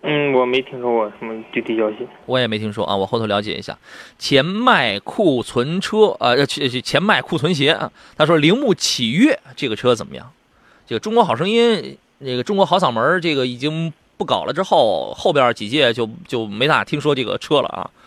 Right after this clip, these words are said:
Speaker 1: 对，嗯，它还是一款冷门级的产品哈，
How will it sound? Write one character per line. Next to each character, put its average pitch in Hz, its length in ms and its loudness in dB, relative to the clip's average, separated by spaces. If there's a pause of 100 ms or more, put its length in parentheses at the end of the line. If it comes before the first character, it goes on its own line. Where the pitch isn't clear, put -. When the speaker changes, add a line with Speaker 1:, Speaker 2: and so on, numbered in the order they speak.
(1120)
Speaker 1:
对， - 180 2 (420)
嗯， 104 540 0
它 151 380 2
还 143 300 -2
是 123 340 0
一 127 80 -2
款 104 640 -4 (560)
冷 143 240 4
门 202 240 2
级 196 80 4
的 165 140 4
产 147 120 0
品 135 200 0
哈， 127 200 2